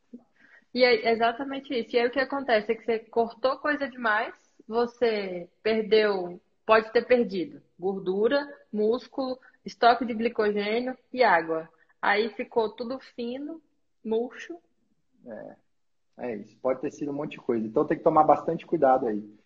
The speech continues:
Speaker 2: É,
Speaker 1: Uhum.
Speaker 2: então é o seguinte, um minuto e meio pra gente fechar, Isa. É, considerações finais aí. É, eu quero,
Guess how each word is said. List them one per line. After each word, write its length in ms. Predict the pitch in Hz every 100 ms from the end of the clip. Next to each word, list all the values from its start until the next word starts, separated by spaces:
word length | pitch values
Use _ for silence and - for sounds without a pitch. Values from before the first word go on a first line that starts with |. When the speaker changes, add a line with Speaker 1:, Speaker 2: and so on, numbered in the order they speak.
| _ _ _ -
Speaker 2:
É, 720 | 151 165 165 170 165 165 165
Speaker 1:
Uhum. 400 | 202 190 196 202 - _ _ _ _ _ _
Speaker 2:
então 380 | 190 196 233 240
é 40 |
o 40 | 254
seguinte, 560 | - 240 208 - - -
um 120 | 208
minuto 340 | 233 214 226
e 40 | 214
meio 180 | 208
pra 100 | 214
gente 180 | 202 214
fechar, 380 | 214 202 175 156
Isa. 340 | 165 131 120 - _ _ _ _
É, 1040 | 143 156 156 156 151 151 151 147 143 143 139 _ _ _ _ _ _ _ - _ _
considerações 600 | 175 185 190 175 165 180
finais 400 | - 160 170 170
aí. 460 | 156 151 185 202 190 - -
É, 220 | 143 143
eu 40 |
quero, 580 | - 160 170 165 143 -